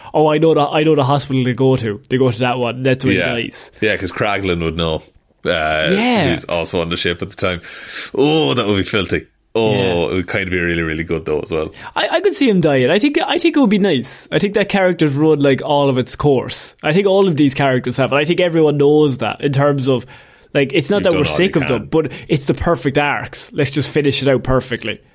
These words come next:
Speaker 2: Yeah, and then maybe bring 'em back for, like, a Secret Wars or something at
Speaker 1: Yeah,
Speaker 2: some
Speaker 1: on-,
Speaker 2: point.
Speaker 1: once their arcs are finished, they can come back and just be, like, cameos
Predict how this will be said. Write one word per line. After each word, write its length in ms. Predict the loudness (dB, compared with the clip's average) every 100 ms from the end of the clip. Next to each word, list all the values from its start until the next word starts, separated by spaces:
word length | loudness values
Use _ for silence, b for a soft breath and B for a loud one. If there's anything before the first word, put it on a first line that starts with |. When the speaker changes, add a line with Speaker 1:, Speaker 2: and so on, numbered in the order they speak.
| b b
Speaker 2:
Yeah, 240 | 2 2
and 120 | 0 -2
then 100 | 0
maybe 260 | 0 0
bring 200 | -2 -2
'em 100 | 0
back 240 | -2 -4 -4
for, 140 | -2
like, 180 | -2 -2
a 60 | -4
Secret 420 | -4 -4 -6 -6
Wars 380 | -4 -4 -6 -8
or 80 |
something 380 | -8 -10 -14 -18 -20 -12
at 160 | -8 -2
Speaker 1:
Yeah, 100 | 0
Speaker 2:
some 100 | 0
Speaker 1:
on-, 80 |
Speaker 2:
point. 100 | 0
Speaker 1:
once 200 | 0 2 2
their 180 | 2
arcs 320 | 4 2 2 0
are 60 |
finished, 360 | 2 2 2 0
they 100 | 0
can 140 | 2
come 200 | 2 2
back 260 | 0 0 -2
and 80 | 0
just 220 | 0 0
be, 100 | 0
like, 440 | 2 0 -4 -16 -14 -6
cameos 760 | -4 0 -2 -2 -8 -12 -14